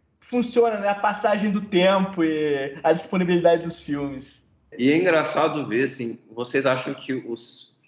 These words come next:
Speaker 2: esses filmes recentes deles, tipo Mulher de um Espião, o outro dele, particularmente gosto bastante, o Fim da Viagem, Começo de Tudo,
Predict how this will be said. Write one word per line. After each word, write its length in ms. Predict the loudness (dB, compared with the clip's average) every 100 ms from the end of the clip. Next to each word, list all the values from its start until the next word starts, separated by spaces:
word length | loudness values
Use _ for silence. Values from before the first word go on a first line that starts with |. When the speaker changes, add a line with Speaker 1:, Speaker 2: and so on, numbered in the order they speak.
| -12
Speaker 2:
esses 280 | -12 -10 -8
filmes 300 | -6 -6 -2
recentes 500 | -2 -2 -6 -6 -8
deles, 300 | -6 -6 -8
tipo 480 | -18 _ -8 -8 -12 _ -6
Mulher 220 | 0 2
de 80 | 0
um 20 |
Espião, 760 | -6 -6 -2 0 0 -2 -6 -12 _ -8
o 140 | 0
outro 360 | 2 2 -2 -4
dele, 640 | 0 0 0 -2 -4 -10 _ _
particularmente 520 | -4 -2 -4 -4 -4
gosto 240 | -2 -2 0
bastante, 600 | -2 -2 -6 -6 -6 -4
o 120 | -4 -4 -10 -20 _
Fim 100 | -4
da 100 | 0
Viagem, 380 | 2 2 2 -4
Começo 380 | -6 -6 -6 -10
de 80 | -20
Tudo, 560 | -8 -4 -2 -4 -8